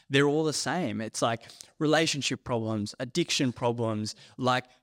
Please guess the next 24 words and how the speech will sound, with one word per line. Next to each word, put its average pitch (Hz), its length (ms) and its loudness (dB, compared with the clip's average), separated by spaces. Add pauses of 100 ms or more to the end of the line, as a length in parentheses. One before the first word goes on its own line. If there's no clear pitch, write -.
(100)
purpose 160 500 0
problems, 117 520 -2
maturity, 139 760 -2
maturity 156 500 0
problems, 117 480 -4
all 151 200 -2
this 151 180 -2
kind 113 260 -4
of 107 80 -6
stuff. 147 500 -2 (640)
So 160 380 2 (100)
from 190 480 0 (100)
a 131 560 -4 (380)
really 139 580 2
fundamental 113 960 -2
level, 123 560 -2 (200)
because 120 260 2
I 113 80 -4
feel 123 220 0
like 113 200 -2
the 113 80 -8
fundamentals 113 760 -2
help 139 320 -4
everyone, 101 600 -4